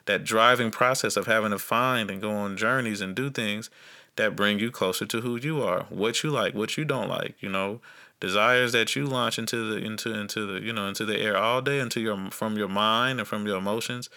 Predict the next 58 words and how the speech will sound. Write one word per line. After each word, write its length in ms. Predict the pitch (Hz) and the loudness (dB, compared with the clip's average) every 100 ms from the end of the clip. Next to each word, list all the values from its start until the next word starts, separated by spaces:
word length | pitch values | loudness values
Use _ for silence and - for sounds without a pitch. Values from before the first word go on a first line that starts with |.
| - - - - | -18 -18 -6 0
Like, 100 | 101 | 2
how 140 | 127 | 2
connected 500 | 127 123 131 131 131 | 2 0 0 0 0
are 100 | 131 | 0
you 200 | 120 156 | 0 -2
to 120 | 151 | -2
those 260 | 107 104 - | -2 -2 -4
things 340 | 101 95 92 | -6 -8 -6
so 120 | - | -6
much 220 | 98 98 - | -4 -4 -6
to 100 | 98 | -6
where 140 | 101 | -6
you 160 | 98 107 | -6 -6
can 160 | 107 | -6
treat 260 | 95 131 127 | -4 -4 -4
them 160 | 113 | -4
well 360 | 107 104 104 101 | -2 -2 -2 -4
and, 140 | 101 - - - - - _ | -10 -14 -20 -20 -20 -20 _
you 100 | 101 | -8
know, 400 | 98 92 95 95 | -6 -6 -6 -8
and 320 | 95 - - | -8 -10 -12
treat 220 | - - 107 | -10 -6 -6
your 100 | 90 | -2
children 480 | - 143 135 120 | 0 0 0 0
well 400 | 110 104 101 95 | 0 0 0 -2
and 140 | 95 101 | -6 -6
treat, 260 | - 110 | -6 -6
you 140 | - 117 | -6 -6
know, 100 | 101 | -6
treat, 260 | - 113 | -4 -6
you 120 | 117 117 | -6 -6
know, 100 | 104 | -4
your 160 | 95 | -6
family 440 | - 123 120 123 110 | -4 0 0 0 -2
and 60 | |
yourself 380 | 104 98 120 113 | -2 -2 -2 -2
well 100 | 110 | -4
from 200 | - 107 | -4 -6
a 40 | |
place 320 | 101 120 113 107 | -6 -2 -2 -2
of, 260 | 98 - - - - _ _ _ _ - | -4 -6 -18 -20 -20 _ _ _ _ -4
like, 200 | 90 - | -2 -2
you 120 | 101 | -4
know, 100 | 92 | -4
who 280 | - 139 143 | -2 -2 0
you 260 | 120 92 | 0 0
are, 260 | - - - | -2 -2 -4
you 160 | 107 104 | -2 -2
know, 360 | 104 101 104 | 0 0 -2
so 160 | 101 107 | -4 -2
that 160 | 107 | 0
way 220 | 104 107 107 | 0 0 0
that 260 | 107 101 | 0 -2
it 160 | - 101 | -2 -2
lives 320 | 101 113 107 | 0 0 0
on 220 | 113 107 | 0 0
for 200 | - 98 | -2 -2
real 380 | 110 143 117 87 | 0 0 0 -4